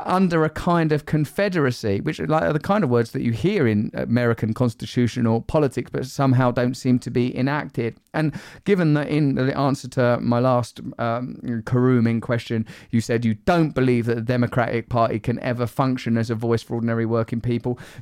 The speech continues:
do you think then that necessarily we start to have, you know, 'cause, like, you know, and you may not know this 'cause of, you know, geography, but,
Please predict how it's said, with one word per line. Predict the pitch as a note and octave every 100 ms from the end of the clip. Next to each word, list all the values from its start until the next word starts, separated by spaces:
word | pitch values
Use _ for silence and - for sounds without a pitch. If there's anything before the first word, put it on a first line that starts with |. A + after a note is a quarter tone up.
| -
do | F3
you | F3+ D#3
think | C#3 C3 C3
then | B2+ B2+ A#2+ A#2 - -
that | A#2+ B2 - - _ _ _ _ C#3
necessarily | C#3+ C#3 B2+ E3+ D#3 A#2+ A2 C3+ -
we | B2
start | - C3 A#2+
to | B2
have, | A#2+ B2+ -
you | C#3
know, | C3
'cause, | D#3
like, | D#3 D#3+ D3+ C#3 -
you | B2+
know, | A#2+
and | A#2+
you |
may | B2 A#2+
not | A2+
know | B2
this | A2+
'cause | - A2+
of, | A2
you | - A#2+
know, | A#2+ A2
geography, | A2+ C3 B2+ A2+
but, | A2+ A#2